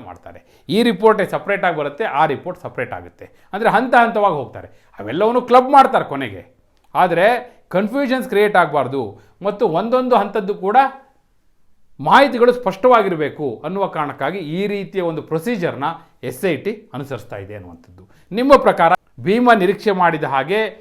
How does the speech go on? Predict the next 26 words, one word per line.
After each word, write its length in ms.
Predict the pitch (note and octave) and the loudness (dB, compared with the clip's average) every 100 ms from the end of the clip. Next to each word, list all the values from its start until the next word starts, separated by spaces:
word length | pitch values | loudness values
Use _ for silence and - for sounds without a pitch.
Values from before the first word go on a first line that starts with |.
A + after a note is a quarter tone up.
| - _ C#3 | -20 _ -8
ಅಸ್ಥಿಪಂಜರ, 580 | D3 F#3 - C3 A#2 A#2+ B2 A2+ | -6 -6 -6 -8 -6 -2 -2 0
ಅವಶೇಷ, 380 | D#3+ C3 A2 A#2+ B2+ | -4 -4 -8 -8 -6
ಮೂಳೆಗಳು 340 | B2 D3+ A#2 B2+ B2+ | -4 -4 -4 -8 -6
ಸಿಗಬಹುದು 540 | G3 F#3 B2+ G#2+ G2 F2+ - _ - | -4 -2 -4 -10 -14 -20 -20 _ -8
ಅಥವಾ 160 | G3 A3+ | 0 2
ಹನ್ನೊಂದು, 300 | F3+ G3+ G#3 G#3 | 2 -2 -2 0
ಹನ್ನೆರಡನೇ 580 | F3 F3+ F3 D#3+ D#3+ D#3 | -2 -6 -6 -6 -4 -6
ಪಾಯಿಂಟ್ನಲ್ಲಿ 360 | D#3 C#3+ C#3 B2 | -4 -6 -8 -8
ಏನೂ 100 | B2+ B2 | -10 -10
ಸಿಗಲಿಲ್ಲ, 300 | A2+ B2+ G#2 | -12 -8 -8
ಹನ್ನೊಂದು, 240 | G#2+ B2 G#2+ | -8 -8 -10
ಹನ್ನೆರಡರಲ್ಲಿ 420 | G2+ F#2 F#2 C3+ A#3 _ _ - | -12 -14 -14 -14 -14 _ _ -10
ಇಲ್ಲೂ 160 | G3 C4 G#3+ | -4 -4 0
ಕೂಡ 100 | A#3 G#3+ | 4 4
ಅದೇ 120 | F#3+ G#3 | 4 2
ರೀತಿ 220 | G3+ G3 F3+ C#3+ - _ F#3+ | 0 -2 -4 -4 -14 _ -8
ಹೆಚ್ಚು 220 | F#3+ G#3 | -6 -4
ನಿರೀಕ್ಷೆ 240 | F#3 F#3 F3+ | -4 -4 -8
ಇಟ್ಕೊಳ್ಳೋ 300 | D3 F3 D3 | -6 -4 -4
ಹಾಗಿಲ್ಲ 300 | C#3 C#3+ F#3 E3+ A2 | -4 -6 0 0 0
ಅಂತೀರಾ? 300 | G#2 G2 B2+ - _ _ - | -6 -12 -14 -16 _ _ 0
ಹಾಗೆ 280 | G3 A3+ A#3 F#3+ - - D3+ | 2 2 2 0 -4 -10 -4
ಇದಾದ 360 | D3 G3+ B3+ C4 | 4 6 8 6
ನಂತರ 240 | A#3+ F3+ D#3+ A2 - - | 4 0 -2 -2 -2 2
ಕಲ್ಲೇರಿಗೆ 460 | A#3 C#4+ D4 C4+ G#3+ | 6 10 8 8 2
ಹೋಗ್ಬೇಕಾ 320 | D3 A#2+ | 2 -2